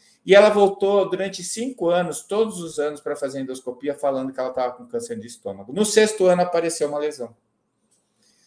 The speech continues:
E ela, quando eu dei a notícia pra ela, ela ficou até feliz. Vamos dizer, "Viu? Eu não disse que eu ia ter um câncer de estômago, né?" Então, eu cheguei à conclusão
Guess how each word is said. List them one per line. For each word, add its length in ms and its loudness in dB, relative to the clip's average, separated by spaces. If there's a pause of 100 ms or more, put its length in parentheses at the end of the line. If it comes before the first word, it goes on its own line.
(260)
E 120 2
ela, 380 8
quando 360 2
eu 100 4
dei 100 2
a 60 0
notícia 340 -4
pra 160 0
ela, 300 2
ela 220 2
ficou 520 -4
até 200 -2
feliz. 680 -4 (440)
Vamos 160 -14
dizer, 360 -6
"Viu? 320 -4
Eu 120 0
não 180 -10
disse 420 -8
que 80 -20
eu 80 -2
ia 160 -4
ter 120 -6
um 80 -10
câncer 400 -8
de 60 -18
estômago, 380 -6
né?" 160 -16 (720)
Então, 220 2
eu 80 6
cheguei 320 2
à 80 0
conclusão 800 -8